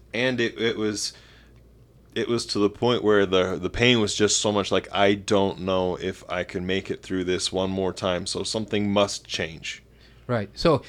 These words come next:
Speaker 2: I mean, I love the fact that you're bringing that out, that you didn't lean analytically. You actually lean more emotionally, but you had a purpose to value something that you don't normally lean into.
Speaker 1: Yeah.
Speaker 2: That's a giant point,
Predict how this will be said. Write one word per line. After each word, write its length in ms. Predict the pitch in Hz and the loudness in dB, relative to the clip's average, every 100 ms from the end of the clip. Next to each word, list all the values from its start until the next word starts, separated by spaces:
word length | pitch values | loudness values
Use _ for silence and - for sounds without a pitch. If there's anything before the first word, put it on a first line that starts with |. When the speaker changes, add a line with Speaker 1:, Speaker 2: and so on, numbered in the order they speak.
| - - | -18 -4
Speaker 2:
I 100 | 139 | 0
mean, 100 | 160 | 2
I 120 | 151 | 4
love 240 | 151 202 | 6 4
the 80 | 196 | 2
fact 400 | - 120 113 - | -2 0 0 0
that 100 | - | -4
you're 100 | 120 | -2
bringing 300 | 113 135 135 | 0 0 2
that 140 | 123 120 | 2 2
out, 160 | 113 | 2
that 120 | 110 | -2
you 240 | 117 113 120 | -4 -2 -2
didn't 320 | 120 160 139 | 0 -2 -2
lean 500 | 127 123 160 165 123 120 | -4 -2 0 0 -2 -2
analytically. 720 | 110 101 95 90 - 90 95 - - - - | -6 -4 -6 -8 -12 -12 -14 -16 -20 -20 -4
You 160 | 123 | 0
actually 240 | 127 - 117 | 2 0 -2
lean 180 | 120 | -2
more 220 | 110 135 165 | 0 0 2
emotionally, 540 | 123 175 - 90 90 | 2 0 -2 -10 -10
but 160 | 92 120 | -4 0
you 100 | 117 | 2
had 160 | 135 | 0
a 60 | 110 | 6
purpose 500 | - 180 185 92 - | 6 6 2 -2 -2
to 120 | 120 | -4
value 580 | 101 110 131 170 113 95 | 0 4 4 4 0 -2
something 380 | 90 113 104 117 | -4 -6 -4 -4
that 80 | 110 | -2
you 140 | 117 | 0
don't 140 | 117 | -2
normally 300 | 110 107 104 | -2 -4 -4
lean 220 | 101 104 107 | -4 -2 -2
into. 320 | 135 - - - | -2 -4 -8 -8
Speaker 1:
Yeah. 200 | 101 98 - | -2 -2 0
Speaker 2:
That's 160 | 277 285 | 0 4
a 140 | 262 | 2
giant 720 | 160 - 180 202 208 131 107 | 2 6 8 8 8 4 2
point, 400 | 127 117 - - | 2 2 -2 -18